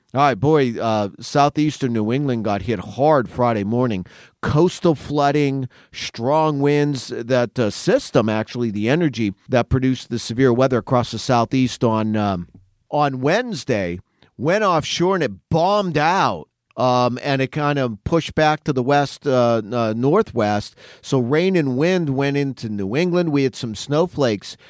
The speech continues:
uh, in the Catskills and parts of the Poconos, up above fourteen hundred feet. But the big story was the wind and coastal flooding. There was some damage, uh, southeastern, um,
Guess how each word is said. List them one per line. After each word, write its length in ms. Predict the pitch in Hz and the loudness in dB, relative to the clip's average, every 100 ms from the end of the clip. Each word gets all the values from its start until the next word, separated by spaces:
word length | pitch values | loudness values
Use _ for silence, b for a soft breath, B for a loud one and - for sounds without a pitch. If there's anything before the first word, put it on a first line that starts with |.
| B - | B -2
uh, 220 | 117 117 | 0 0
in 160 | 123 107 | 0 -4
the 80 | 98 | -4
Catskills 1000 | 151 160 - - 160 165 156 160 151 123 | 0 0 0 -4 0 0 0 -2 -2 -4
and 200 | 110 98 | -6 -4
parts 260 | 120 113 | -4 -4
of 100 | 101 | -8
the 60 | 76 | -10
Poconos, 920 | - 160 165 156 147 139 139 139 123 | -2 -2 0 0 2 2 2 0 -2
up 120 | 113 | -6
above 280 | 110 87 92 | -6 -6 -6
fourteen 420 | - 113 - 98 | -6 -8 -6 -8
hundred 300 | 95 95 92 | -6 -6 -8
feet. 400 | - 147 143 139 B B B - | 0 4 4 2 B B B -4
But 140 | 98 | 0
the 60 | 117 | 2
big 180 | 160 | 2
story 280 | - 151 127 | 4 4 6
was 220 | 120 117 | 4 2
the 80 | 104 | 0
wind 220 | 107 127 | -2 0
and 100 | 113 | -2
coastal 380 | 92 117 123 113 | -2 -2 0 -4
flooding. 380 | - 101 95 90 | -4 -4 -2 -2
There 120 | 101 | 0
was 160 | 143 139 | 2 0
some 220 | 98 95 | -2 -6
damage, 680 | 82 104 117 107 85 80 - B B - | -2 0 0 0 -2 -6 -14 B B -8
uh, 280 | 101 95 98 | -4 -4 -4
southeastern, 1040 | - 127 123 127 120 - 127 113 110 107 | 2 2 2 0 -4 -2 -2 0 -2 -4
um, 420 | 104 98 90 | -2 -4 -4